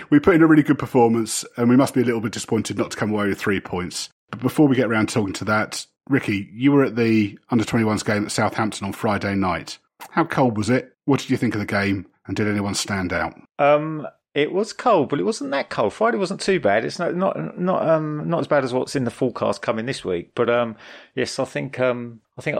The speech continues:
Speaker 2: yeah, I tottered off to Tottenham to watch Tottenham Hotspur. Thank you for that one. <laughs> No. Um,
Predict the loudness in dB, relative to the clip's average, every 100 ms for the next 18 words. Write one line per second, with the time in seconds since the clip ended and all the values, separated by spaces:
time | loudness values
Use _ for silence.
0 | 0 4 4 2 -2 0 0 0 -6 -4
1 | -2 0 -2 -2 -2 -2 0 -2 -2 -2
2 | 0 -2 2 2 2 -4 _ -20 -8 -8
3 | -6 -4 -2 -2 -6 -4 -2 -2 0 -2
4 | -2 -12 -12 0 6 6 6 2 0 -2